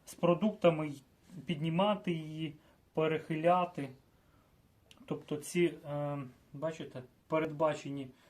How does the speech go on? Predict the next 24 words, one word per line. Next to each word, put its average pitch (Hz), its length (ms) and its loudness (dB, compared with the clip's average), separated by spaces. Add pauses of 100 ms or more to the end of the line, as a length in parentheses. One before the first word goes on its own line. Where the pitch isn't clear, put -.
(120)
технологічні 160 840 -2
вибори 151 440 0
з 123 80 -10
правого 151 440 6
і 139 40 2
з 139 60 -4
лівого 143 360 0
боку 127 340 -6 (1400)
під 180 260 -4
тарілку. 139 760 -2 (420)
Коли 143 220 -4
дошка 147 360 -2
стає, 185 440 -4 (880)
ви 143 200 -6
сюди 180 420 -2 (280)
засовуєте 151 680 0
тарілку 131 520 -4
фарфорову. 123 680 -6 (1200)
З - 140 -14
правого 180 500 6
і 143 40 -2
з 139 80 -6
лівого 156 340 4
боку. 135 440 -2